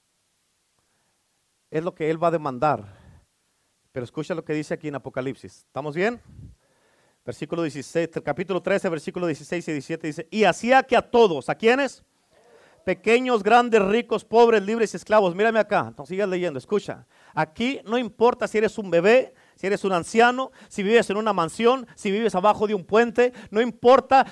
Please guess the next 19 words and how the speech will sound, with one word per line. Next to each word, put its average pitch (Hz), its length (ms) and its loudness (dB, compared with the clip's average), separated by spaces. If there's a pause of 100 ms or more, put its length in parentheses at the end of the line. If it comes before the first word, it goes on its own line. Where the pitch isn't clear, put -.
lo 202 160 -2
que 190 100 -2
tengas, 262 440 0
lo 190 120 -4
que 202 100 -2
no 220 120 -2
tengas, 247 400 2
si 214 120 0
eras 220 240 2
hombre, 240 280 2
mujer, 226 380 2
joven 226 440 4
y 190 80 -6
niño, 233 280 -4
no 233 140 2
importa 247 760 4
lo 190 100 -4
que 180 100 -6
seas. - 400 -6